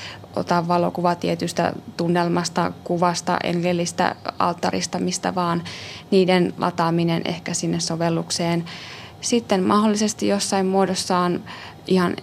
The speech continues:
info, mikä on rippikoulu, minkä takia rippikouluun tullaan, ää, ehkä, ehkä ulkoläksyistä jo joku runko, nämä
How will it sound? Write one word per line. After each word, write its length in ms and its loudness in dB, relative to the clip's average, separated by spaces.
info, 640 4
mikä 320 0
on 180 0
rippikoulu, 520 0
minkä 240 0
takia 280 -4
rippikouluun 560 -4
tullaan, 640 2
ää, 360 0
ehkä, 420 -2
ehkä 720 2
ulkoläksyistä 960 2
jo 140 2
joku 340 0
runko, 460 0
nämä 340 2